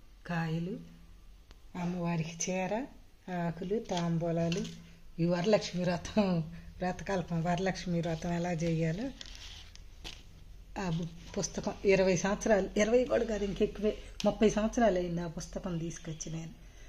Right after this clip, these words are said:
కాసులు కొంటే ఆ పుస్తకం ఇచ్చారు బంగారు షాపులు.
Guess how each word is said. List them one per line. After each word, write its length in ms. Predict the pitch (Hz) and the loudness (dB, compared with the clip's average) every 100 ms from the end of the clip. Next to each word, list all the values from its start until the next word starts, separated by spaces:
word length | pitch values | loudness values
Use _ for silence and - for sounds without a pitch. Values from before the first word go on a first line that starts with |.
| - - - | -14 -12 0
కాసులు 360 | 208 233 254 233 | 10 10 12 8
కొంటే 380 | 208 214 208 240 | 8 8 8 6
ఆ 100 | 202 | 6
పుస్తకం 580 | 208 - 233 214 - 202 | 4 -2 0 -2 2 2
ఇచ్చారు 440 | - - 202 160 | 2 2 4 4
బంగారు 460 | 170 185 190 190 185 | 2 0 2 0 0
షాపులు. 680 | - 165 156 156 151 - | -4 -4 -4 -4 -6 -8